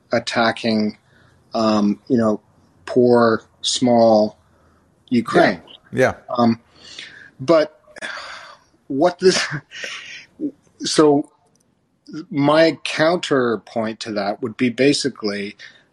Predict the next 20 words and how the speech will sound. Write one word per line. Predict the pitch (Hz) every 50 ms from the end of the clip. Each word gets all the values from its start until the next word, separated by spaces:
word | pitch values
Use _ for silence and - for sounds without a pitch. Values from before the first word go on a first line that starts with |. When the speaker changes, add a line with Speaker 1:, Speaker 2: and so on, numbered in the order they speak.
| _ _
Speaker 1:
uh, | 127 120 120 120 117 - - - - - -
the | 139 139 - -
eastern | - 165 175 175 - - - 165 156 151 139 131 127 117 - _ _ _ _ _ -
parts | - - - 175 180 175 - -
of | 131 107 104
that | 113 113 113 -
country | - - 151 151 143 - - 117 104 104
are, | 110 110 113 107
for | - - 131 127 117 -
all | - 143 143 143 143 147 143 - _ _ _ _ -
in | 135 127
intents | 123 120 117 - - 143 143 135 - -
and | 127 113 113
purposes, | - - 139 131 127 110 110 107 98 120
and | 131 135 139 147
this | 151 139 -
isn't, | 147 117 110 123 113 - _ _ _ _ _ _ _
you | - 120
know, | 110 110 113 113
anything | 113 117 117 113 - - 123 117 113 107 107